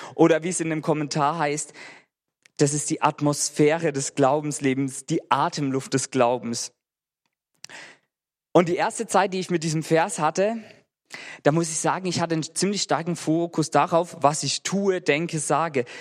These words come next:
Also, dass alles, was von mir so ausgeht, von Liebe durchdrungen ist. So das höchste Gebot sozusagen,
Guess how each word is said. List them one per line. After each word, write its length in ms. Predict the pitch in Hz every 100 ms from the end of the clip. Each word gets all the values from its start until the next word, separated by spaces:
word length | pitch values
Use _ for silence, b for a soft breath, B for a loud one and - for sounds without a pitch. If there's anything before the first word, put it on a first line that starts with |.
| B
Also, 240 | - 147 143
dass 200 | 139 -
alles, 440 | 143 180 202 -
was 180 | 156 151
von 180 | 156 147
mir 180 | 165
so 180 | 170 135
ausgeht, 720 | - 151 202 - 165 175 185 - B _ _ _
von 240 | - 151 151
Liebe 280 | 156 160
durchdrungen 640 | 156 156 - - 147 139 113
ist. 340 | 110 113 - - _
So 280 | - - 143
das 260 | 139 147 -
höchste 300 | 170 190 180
Gebot 280 | 156 175 -
sozusagen, 600 | 139 - 131 123 135